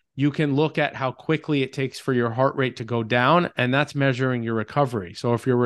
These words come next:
Speaker 1: recovering quicker, your heart rate goes down faster back to baseline, and
Speaker 2: Yeah.
Speaker 1: that means that you're producing an outcome. So that's a good thing to track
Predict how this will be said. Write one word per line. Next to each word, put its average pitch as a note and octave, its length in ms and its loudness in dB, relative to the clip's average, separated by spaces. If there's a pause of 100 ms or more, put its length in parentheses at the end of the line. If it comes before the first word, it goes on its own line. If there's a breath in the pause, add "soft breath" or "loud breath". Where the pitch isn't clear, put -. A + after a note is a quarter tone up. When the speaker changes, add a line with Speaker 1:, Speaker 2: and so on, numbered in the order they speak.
(100)
Speaker 1:
recovering C3+ 460 2
quicker, C#3 640 0 (340 soft breath)
your C3+ 140 2
heart C3+ 180 2
rate C#3+ 180 -2
goes C3+ 220 -4
down B2+ 240 -2
faster A#2 480 -4
back A#2+ 280 -6
to A#2+ 100 -6
baseline, A2+ 600 -2 (400 soft breath)
and B2+ 140 0
Speaker 2:
Yeah. B2+ 120 4
Speaker 1:
that C#3 120 -4
means C#3 300 2
that C3 140 -2
you're A#2 120 -6
producing A#2+ 400 -2
an A2+ 80 0
outcome. C3+ 380 2
So B2 100 -8
that's B2+ 220 0
a D#3+ 40 0
good C3+ 300 2
thing C#3 180 2
to A#2+ 100 -8
track A#2+ 420 -2